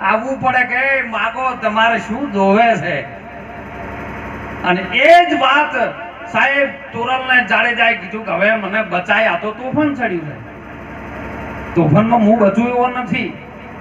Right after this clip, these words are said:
તમને કેમ બીક લાગતી નહીં?" કે મારા માથે અલગ ધણી છે.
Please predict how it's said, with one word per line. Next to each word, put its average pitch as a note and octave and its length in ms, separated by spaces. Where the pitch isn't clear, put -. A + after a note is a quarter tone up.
તમને A3+ 320
કેમ E4+ 180
બીક D#4 220
લાગતી G#3+ 360
નહીં?" D3+ 340
કે D#3 60
મારા D3+ 280
માથે E3+ 280
અલગ D#3 260
ધણી C3 360
છે. G#2+ 260